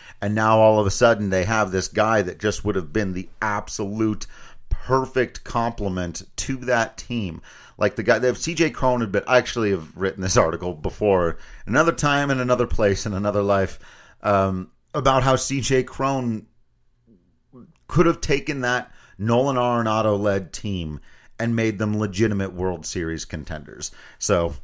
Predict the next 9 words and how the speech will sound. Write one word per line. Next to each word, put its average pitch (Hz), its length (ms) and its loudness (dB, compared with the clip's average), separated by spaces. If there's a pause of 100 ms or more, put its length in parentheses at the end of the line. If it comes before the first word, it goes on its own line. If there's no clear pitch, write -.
(280)
it's - 200 -4
kind 120 200 2
of 92 80 -4
frustrating 113 560 4
that 95 100 -4
he's 98 140 -6
here 113 180 0
now, 131 800 -2 (180)
but 123 360 6